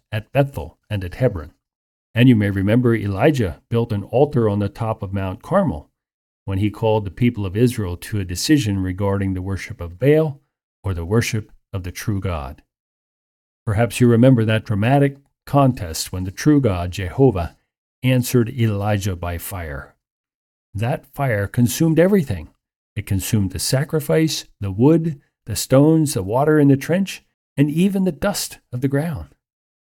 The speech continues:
Well, between Abraham and Elijah was Moses. On Mount Sinai, he received instructions on how to build a dwelling place for God.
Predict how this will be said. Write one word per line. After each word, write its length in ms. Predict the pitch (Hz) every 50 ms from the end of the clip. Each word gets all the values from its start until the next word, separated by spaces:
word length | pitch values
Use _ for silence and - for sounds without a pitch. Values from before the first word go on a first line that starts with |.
| _ _ _ _ _ _ _ _ _ _ _ _ _ _ _ _ -
Well, 380 | 110 107 110 120 120 120 110 -
between 400 | - 107 98 - - 127 127 123
Abraham 800 | 123 113 117 123 123 139 120 110 131 135 135 135 139 135 139 - _ -
and 160 | - 95 90
Elijah 480 | 92 90 90 92 101 113 107 95 120 120
was 240 | 110 123 120 110 -
Moses. 580 | 98 87 87 87 - - 78 - - - - _ _ _ _ _ _ _ _ _ _ -
On 160 | 113 113 110
Mount 240 | 107 107 104 98 92
Sinai, 480 | - - 143 147 151 135 101 87 92
he 200 | 101 - - 139
received 500 | 143 139 120 113 - - 117 113 110 101
instructions 640 | 101 98 92 - - 156 160 - - - 107 101 101 107
on 140 | 101 104
how 400 | 98 80 - 104 101 98 98 113
to 160 | - - 147 139
build 400 | 135 - 98 90 90 98 95 110
a 40 |
dwelling 440 | 110 107 - 95 87 87 87 98 101
place 340 | 101 - 92 87 87 87 -
for 160 | - - 113
God. 400 | 107 - 135 127 92 71 - -